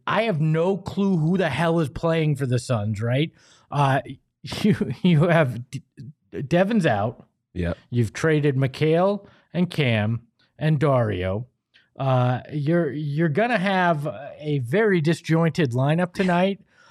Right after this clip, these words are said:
Speaker 1: Uh, so that may be some easy money there, to be honest. You know, it, I, it's gonna be confusion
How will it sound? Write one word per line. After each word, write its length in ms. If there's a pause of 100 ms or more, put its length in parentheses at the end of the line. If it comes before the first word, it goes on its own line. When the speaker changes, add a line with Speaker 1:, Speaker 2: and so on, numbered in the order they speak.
(180)
Speaker 1:
Uh, 540
so 800 (220)
that 360
may 280
be 200
some 240
easy 260
money 400
there, 200 (220)
to 160
be 240
honest. 480
You 200
know, 200
it, 180
I, 120
it's 280
gonna 180
be 180
confusion 800